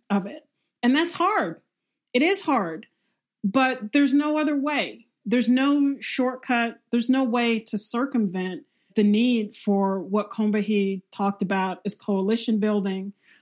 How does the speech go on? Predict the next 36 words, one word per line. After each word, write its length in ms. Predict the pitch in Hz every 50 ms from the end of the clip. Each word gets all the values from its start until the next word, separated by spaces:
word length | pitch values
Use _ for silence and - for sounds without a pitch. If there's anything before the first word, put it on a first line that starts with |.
| _ _
and 160 | - 254 269
the 60 | 285
need 300 | 277 277 294 311 320 285
for 120 | - - 294
what 300 | 233 262 277 262 269 -
is 140 | 262 220 -
actually 440 | - 226 254 - - - 254 254 233
playing 420 | 240 - - 247 240 233 233 226 214
out 280 | 214 214 208 208 202 _
in 120 | - 202 202
the 60 | 202
streets 440 | 202 - - - 240 262 254 - -
right 220 | 196 175 170 175 -
now, 380 | 175 175 180 214 240 247 220 - _ _ _ _
which 280 | 208 196 220 202 - 220
is 420 | 214 214 208 202 202 196 - - _ _ _ _ _ 233
a 40 |
multiracial 880 | 226 220 214 220 240 254 254 - 262 208 202 202 202 202 - 220 202 185
rebellion, 720 | 208 175 165 214 226 262 294 247 196 175 170 262 269 240 _ _ _ _ _ _ _ _
uh, 260 | - 202 196 196 196 - -
against 640 | 214 185 165 208 208 208 208 208 - - - - _ _ _ _
capitalism 920 | - - 233 226 233 233 - 240 220 202 202 196 170 202 196 196 214 254 262 - _ _ _ _ _
and 140 | - 208 214
the 160 | 214 220 -
excesses 840 | 226 247 247 - - - 214 196 190 - - 220 220 226 - - - _
of 180 | - 285 311 240
it. 200 | 175 160 - _ _ _ _ _ _ _ _
And 120 | 247 240 233
so 520 | - - 277 262 262 262 262 262 262 - _ _ _ _ _ _ _ _
people 500 | - 311 339 339 359 359 359 339 240 208
want 360 | 208 247 269 311 330 302 - _ _ _ _
to 120 | - - 220
be 500 | 202 254 254 254 254 262 262 262 254 - _ _ _
in 120 | 240 247
a 60 | 247
movement. 540 | 240 233 240 262 285 277 - 196 170 170 -